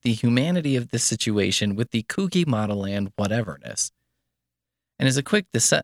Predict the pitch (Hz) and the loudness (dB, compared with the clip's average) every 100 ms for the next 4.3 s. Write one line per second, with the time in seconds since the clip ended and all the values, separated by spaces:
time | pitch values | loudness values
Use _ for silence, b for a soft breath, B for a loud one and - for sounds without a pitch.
0 | _ 113 110 117 95 90 110 107 113 143 | _ 0 2 4 2 2 0 0 2 2
1 | 143 139 - 135 147 139 101 95 - 104 | 2 0 2 2 2 2 0 -2 0 0
2 | 101 135 - 95 85 90 104 - 190 - | 2 0 0 0 0 0 0 -2 -2 -2
3 | 214 139 131 131 127 113 110 - 87 82 | 0 0 0 0 0 0 0 -2 -2 -2
4 | 82 85 | -2 -4